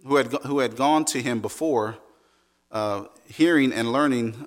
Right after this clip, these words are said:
excuse me, had gone before him, and who was one of them, said to them,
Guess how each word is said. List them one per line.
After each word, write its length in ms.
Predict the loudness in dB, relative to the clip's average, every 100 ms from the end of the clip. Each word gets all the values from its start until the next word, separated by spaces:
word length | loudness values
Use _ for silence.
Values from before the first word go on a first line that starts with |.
| -16
excuse 280 | -12 -10 -8
me, 160 | -10 -10 -4
had 200 | -2 4
gone 180 | 4
before 300 | 4 0 2
him, 180 | 2 0
and 180 | 0 0
who 80 | 0
was 380 | 0 0 -2 -6
one 240 | -2 2 2
of 140 | 2
them, 240 | -2 -2 -2
said 260 | 0 0
to 80 | 0
them, 320 | -2 -4 -4